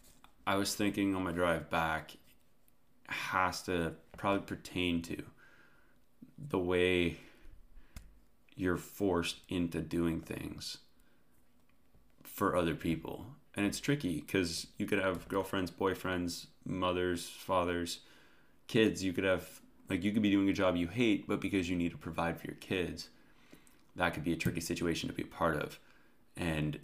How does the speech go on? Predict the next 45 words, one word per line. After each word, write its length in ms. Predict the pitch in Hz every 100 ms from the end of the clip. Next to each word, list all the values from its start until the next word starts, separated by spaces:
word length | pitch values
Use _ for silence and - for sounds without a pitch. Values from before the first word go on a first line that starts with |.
| - - -
you 100 | 90
could 120 | 95 80
find 200 | 90 85
yourself 400 | 80 82 78 -
in 80 |
a 60 | 87
hole 560 | - 95 87 80 - -
that 160 | 76 76
just 340 | - - -
keeps 240 | - 101
getting 280 | - 90 87
deeper. 520 | 87 101 95 87 80 - -
And 520 | 85 80 76 73 - - -
the 180 | 95 95
rope, 440 | 92 90 85 - - -
i 180 | 85 87
e 220 | 85 85
the 180 | 85 82
ability 800 | 78 87 82 80 82 80 78 -
to 80 | -
climb 340 | - - 90 85
yourself 300 | 82 82 -
out 160 | 95
of 60 | 90
this 160 | 82 -
hole 400 | 80 76 76 - - -
or 80 | -
get 180 | - 95
out 120 | 85
of 100 | 80
the 100 | 76
rut, 440 | 80 90 87 - - - -
in 100 | 92
this 160 | 82 -
case, 360 | 82 80 - - -
is 180 | 113 90
just 180 | 98 -
getting 220 | 92 82
harder 340 | 73 76 76
to 80 | 71
climb 440 | 71 73 69 73 - - - -
and 140 | 85
harder 260 | 78 82 80
to 120 | 78
do. 400 | - 80 71 -